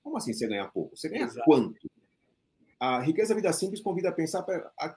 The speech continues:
Speaker 1: aquilo que você ganha, onde as pessoas vivem bem ganhando o que você ganha. Eu não tô convidando as pessoas a irem pra comunidade, pra favela, caso não estejam lá. Mas pode ser que a pessoa que ganha um, dois ou três salários mínimos viva muito bem numa cidade interiorana, né? Não, não, mas não uma grande cidade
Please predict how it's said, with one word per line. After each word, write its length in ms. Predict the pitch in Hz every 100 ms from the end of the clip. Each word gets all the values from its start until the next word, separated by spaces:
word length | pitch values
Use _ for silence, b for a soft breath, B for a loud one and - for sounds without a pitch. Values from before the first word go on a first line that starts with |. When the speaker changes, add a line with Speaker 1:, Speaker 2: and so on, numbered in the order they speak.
| _
Speaker 1:
aquilo 360 | 160 170 302 285
que 100 | 214
você 300 | 175 160 131
ganha, 280 | 156 180 -
onde 260 | 233 302 269
as 140 | 226
pessoas 500 | - 175 - 170 151
vivem 380 | 135 160 143 131
bem 320 | 107 123 151
ganhando 460 | 143 135 123 135 131
o 40 |
que 140 | - 123
você 340 | - 117 123
ganha. 360 | 113 101 87 92
Eu 40 |
não 80 | 127
tô 120 | 180
convidando 400 | 196 160 147 135
as 80 | 131
pessoas 440 | 123 113 120 123
a 120 | 120
irem 200 | 117 117
pra 140 | - 113
comunidade, 680 | - 113 117 95 101 107 110
pra 120 | 101
favela, 400 | - 90 101 107
caso 260 | - 110
não 60 | 113
estejam 340 | 110 110 117
lá. 220 | 139 101 - _ _ _
Mas 120 | 254
pode 200 | - 185
ser 120 | 170
que 60 | 170
a 60 | 170
pessoa 320 | 156 - 143
que 140 | 131
ganha 320 | 117 120 117
um, 220 | 107 131 117
dois 280 | 107 113
ou 100 | 101
três 200 | 101 107
salários 260 | 95 92 92
mínimos 220 | 110 139
viva 240 | 135 151 143
muito 420 | 139 220 226 208
bem 300 | 123 120 160
numa 160 | 165
cidade 320 | 165 - 160 165
interiorana, 580 | 170 175 175 185 143 - _ _ _ _
né? 180 | 117 147
Não, 180 | 156 180
não, 100 | 113
mas 100 | 117
não 100 | 175
uma 160 | 180 139
grande 240 | 135 147
cidade 560 | - 117 113 143 113